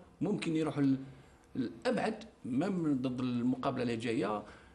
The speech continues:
لأن عندهم مدرب اللي يعرف يسير هذه المقابلات الكبيرة بتجربته، بذكائه،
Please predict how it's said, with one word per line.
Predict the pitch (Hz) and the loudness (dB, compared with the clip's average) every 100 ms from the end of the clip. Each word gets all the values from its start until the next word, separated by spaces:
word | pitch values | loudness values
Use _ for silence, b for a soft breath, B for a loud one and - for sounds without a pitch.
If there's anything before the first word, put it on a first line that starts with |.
| B - | B -4
لأن | 139 120 160 | 0 2 2
عندهم | 143 - 190 240 170 180 165 | 0 0 0 2 2 2 2
مدرب | 139 202 190 | 0 0 -2
اللي | 139 147 160 | 2 2 4
يعرف | 233 247 247 247 | 2 2 0 0
يسير | 170 - 190 180 | -2 0 -2 -2
هذه | 151 185 156 | 0 0 4
المقابلات | 147 135 139 135 139 139 151 143 151 | 4 4 0 2 2 2 -2 0 2
الكبيرة | 135 143 135 135 135 160 175 B B B - | 0 0 0 2 0 -2 -6 B B B -10
بتجربته، | 104 120 160 151 - 139 139 139 135 127 127 156 147 | -2 2 2 2 0 2 2 2 0 0 2 2 4
بذكائه، | 127 139 143 156 - 143 151 160 | 4 4 4 0 2 4 4 4